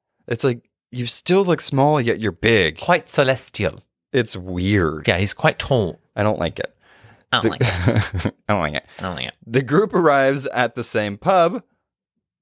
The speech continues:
Speaker 1: that Captain Carter took Steve to in episode one, and they meet Doctor Strange Supreme before learning about their mission and being dubbed the Guardians of the Multiverse.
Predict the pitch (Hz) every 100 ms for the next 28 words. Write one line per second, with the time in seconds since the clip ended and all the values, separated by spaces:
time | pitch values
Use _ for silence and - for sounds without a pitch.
0 | _ _ 131 131 139 139 156 151 170 233
1 | 233 123 - 160 - - 156 151 131 127
2 | 117 123 117 131 170 107 - _ _ _
3 | - 95 90 95 147 113 156 147 139 -
4 | 131 127 117 107 - 202 196 170 180 -
5 | 123 123 131 123 120 123 123 98 98 107
6 | 90 85 92 90 - _ _ - 98 98
7 | 101 92 87 80 85 82 78 82 73 80
8 | 85 82 85 87 76 - - -